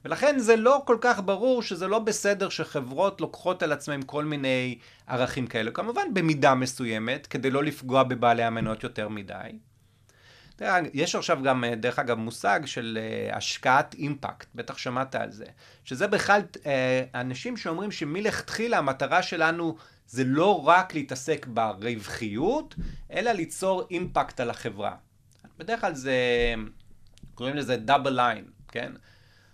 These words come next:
שזה, זה, וגם פה צריך לחשוב מתי יש לזה הצדקה. אבל הרעיון הבסיסי, הוא, יש בו כמה דברים ששווים, אה, מחשבה.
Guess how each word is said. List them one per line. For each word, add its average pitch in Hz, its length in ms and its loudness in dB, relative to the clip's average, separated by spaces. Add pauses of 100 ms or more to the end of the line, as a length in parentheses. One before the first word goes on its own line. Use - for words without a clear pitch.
שזה, 147 260 -2 (280)
זה, 165 200 -6
וגם 180 540 2
פה 269 200 10
צריך 196 320 2
לחשוב 208 560 4
מתי 165 380 4
יש 156 340 0
לזה 139 340 0
הצדקה. 117 520 -4 (600)
אבל 147 300 6
הרעיון 139 720 4
הבסיסי, 175 800 -4
הוא, 139 340 -8 (260)
יש 240 220 -4
בו 240 460 2
כמה 220 420 -4
דברים 226 220 -4
ששווים, 190 560 -6
אה, 190 100 -6
מחשבה. 151 560 -2